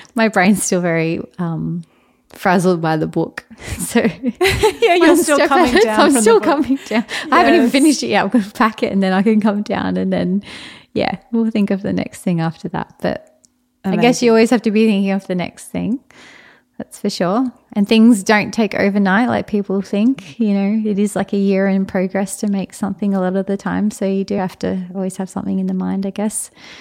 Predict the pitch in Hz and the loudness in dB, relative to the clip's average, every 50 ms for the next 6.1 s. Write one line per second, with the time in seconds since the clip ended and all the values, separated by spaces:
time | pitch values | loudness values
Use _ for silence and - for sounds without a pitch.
0 | - - - - - - - _ _ _ _ _ _ _ 226 220 277 294 247 214 | -20 -20 -20 -20 -20 -20 -20 _ _ _ _ _ _ _ -4 0 2 0 0 0
1 | - _ _ - 247 220 214 208 208 202 196 190 190 185 180 180 175 175 170 - | -4 _ _ 2 4 6 6 6 6 4 4 2 2 2 2 2 0 -2 -2 -2
2 | 180 180 - - 185 165 165 165 165 165 160 165 165 156 - - - - 202 180 | -4 -4 -2 -2 -2 0 0 0 0 0 0 -2 -2 -4 -8 -14 -8 -8 -6 -6
3 | 165 165 165 170 156 - - - - - _ _ _ _ _ 202 185 175 170 - | -4 -4 -4 -6 -6 -8 -14 -18 -20 -20 _ _ _ _ _ -8 -8 -8 -8 -8
4 | - 185 180 _ _ _ - 226 208 - 208 185 180 180 175 180 190 - - - | -10 -12 -12 _ _ _ -2 -2 0 2 0 0 0 -2 -6 -6 -6 -8 -10 -20
5 | _ - - - - - - _ _ _ _ _ - 180 185 175 170 165 160 156 | _ -20 -20 -20 -20 -20 -20 _ _ _ _ _ -10 -10 -10 -8 -8 -10 -10 -10
6 | 165 160 | -12 -14